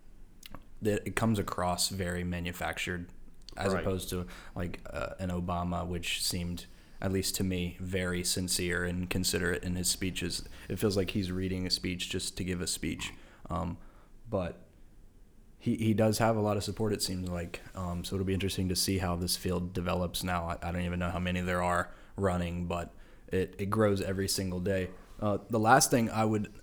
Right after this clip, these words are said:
Speaker 1: ask you is about another potential candidate who's announced their exploratory committee. But this issue of the Native American heritage has stuck around with Elizabeth Warren. There was another, um, story the other day which showed her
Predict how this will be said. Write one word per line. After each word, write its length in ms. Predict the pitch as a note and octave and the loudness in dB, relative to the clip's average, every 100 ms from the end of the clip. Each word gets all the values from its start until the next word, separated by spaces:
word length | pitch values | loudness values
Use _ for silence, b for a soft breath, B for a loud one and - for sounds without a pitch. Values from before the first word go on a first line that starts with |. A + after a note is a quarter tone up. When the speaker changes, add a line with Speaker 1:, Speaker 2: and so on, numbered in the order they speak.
| - - - | -20 -20 -8
Speaker 1:
ask 340 | A#2 A2 - - | 2 4 4 6
you 160 | A2 | 6
is 120 | G#2 G2+ | 6 6
about 300 | G2 G2 G2 | 4 2 2
another 460 | F#2+ G2 A2 F#2+ F2 | 2 4 4 4 0
potential 380 | - G2 F2 F2+ | -2 0 0 -2
candidate 460 | G2 F#2 F2+ F#2 - | 0 0 2 0 -2
who's 340 | F#2+ F#2 - - - | -4 -2 -4 -8 -4
announced 400 | F#2+ F2+ F2+ - | 0 0 0 0
their 100 | F#2 | -2
exploratory 500 | G2+ - F#2 F#2+ F2 | -2 -4 -2 -2 -2
committee. 420 | F#2 F2+ F2+ F2 b b b | 0 0 -2 -4 b b b
But 260 | - G2 - G#2+ | 4 4 4 2
this 260 | A2 B2 - A2+ | 4 6 4 2
issue 500 | G#2+ - B2 A2+ - | 2 4 4 4 2
of 360 | G#2 G2+ F#2 G2 - | 0 2 0 -4 -6
the 360 | G2 F#2+ F#2 | -2 0 2
Native 300 | F#2+ F#2 F#2+ | 2 2 2
American 420 | F#2+ F#2 F#2 F#2+ F#2 | 2 2 0 0 0
heritage 540 | F#2 F#2+ G2 F#2+ - - | 2 2 2 0 -8 -8
has 320 | G2 F#2+ F2+ F2 | -2 0 0 0
stuck 400 | - - F#2 A2+ | -2 0 0 2
around 440 | F2+ E2+ F2+ F#2 | 2 2 2 2
with 200 | G2+ F#2+ | 2 2
Elizabeth 400 | G2 F#2+ F#2+ F#2+ | 0 0 2 0
Warren. 320 | G2 F#2+ F#2+ G2 | 2 2 2 2
There 100 | G2 | 4
was 120 | F#2+ F2+ | 4 4
another, 560 | F2+ F#2 F#2+ G2+ G2 B B B B B B - | 2 4 4 4 2 B B B B B B 0
um, 360 | F2+ F2 E2+ - - - - - - - - - - | 2 2 0 -8 -20 -20 -20 -18 -18 -20 -18 -18 -10
story 420 | - - A2 G#2+ G2+ | -6 0 4 6 8
the 120 | F#2+ | 6
other 200 | F#2 F2+ | 6 4
day 260 | F#2+ G2 | 6 6
which 160 | G2 F2+ | 6 4
showed 280 | - F#2 F#2 | 4 4 4
her 300 | F#2+ F#2 | 2 2